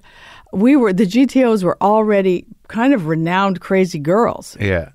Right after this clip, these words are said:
Speaker 1: Half naked, wild, dancing, freaky girls.
Speaker 2: Yeah. You
Speaker 1: Right?
Speaker 2: were one of them.
Speaker 1: And we had our album.
Speaker 2: Yeah.
Speaker 1: Yeah, the G T Os, Girls Together Outrageously.
Speaker 2: Yeah.
Speaker 1: Frank recorded us. At this point, though, the record wasn't out yet or anything. We were just, everyone knew
Speaker 2: Just
Speaker 1: who we were.
Speaker 2: notorious.
Speaker 1: Yes, exactly.
Speaker 2: And he found your phone number. Does that mean, where were you living? At your folks'?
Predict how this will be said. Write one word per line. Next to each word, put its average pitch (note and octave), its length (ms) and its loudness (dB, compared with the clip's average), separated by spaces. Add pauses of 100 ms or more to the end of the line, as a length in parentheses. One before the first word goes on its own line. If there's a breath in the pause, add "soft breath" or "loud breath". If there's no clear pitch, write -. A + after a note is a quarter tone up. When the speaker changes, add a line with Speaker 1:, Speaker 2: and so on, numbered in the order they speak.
(220 soft breath)
Speaker 1:
Half G#3+ 320 -2
naked, G#3+ 420 0
wild, F#3+ 520 0
dancing, F#3 500 -2
freaky F3 400 -6
girls. D3 400 -4
Speaker 2:
Yeah. F2+ 220 -4 (240)
You G2 100 -4
Speaker 1:
Right? A2 80 0
Speaker 2:
were G#2+ 140 0
one G2 180 -2
of F2+ 80 -6
them. F2+ 140 -4
Speaker 1:
And G#3 80 0
we G#3 100 2
had G3+ 180 0
our G3+ 140 0
album. A#3+ 340 0
Speaker 2:
Yeah. - 120 0
Speaker 1:
Yeah, F#4 100 2
the C#4 100 -2
G A3 180 -2
T C4+ 140 -2
Os, F3+ 140 -4
Girls A3+ 260 0
Together F#3+ 280 -2
Outrageously. C3 500 -2
Speaker 2:
Yeah. E2 60 -2
Speaker 1:
Frank G3 340 -4
recorded F#3 500 -2
us. F3+ 260 -2 (640 soft breath)
At F#3 140 -4
this D4+ 180 0
point, G3 400 -2
though, F3+ 140 2
the E3+ 80 -4
record E3+ 260 -2
wasn't D3 260 -8
out E3+ 180 -4
yet C3 180 -8
or D3 80 -14
anything. D3 340 -8
We F3+ 120 0
were F3 100 -2
just, E3+ 340 -4
everyone F3 320 -2
knew D#3+ 120 0
Speaker 2:
Just - 120 0
Speaker 1:
who D3+ 60 -2
we D#3 80 2
were. - 160 0
Speaker 2:
notorious. F#2 400 0
Speaker 1:
Yes, D3+ 500 -4 (180)
exactly. - 480 -16
Speaker 2:
And B2+ 120 -2
he B2+ 40 0
found D#3 240 0
your B2+ 100 -4
phone D#3 200 -2
number. A2 160 0
Does F#2+ 120 -4
that A#2+ 120 0
mean, A2+ 180 -2
where C3 160 0
were C3+ 100 2
you A#2 120 0
living? B2 260 -2
At E2 60 -10
your E2 80 -10
folks'? C3 520 -6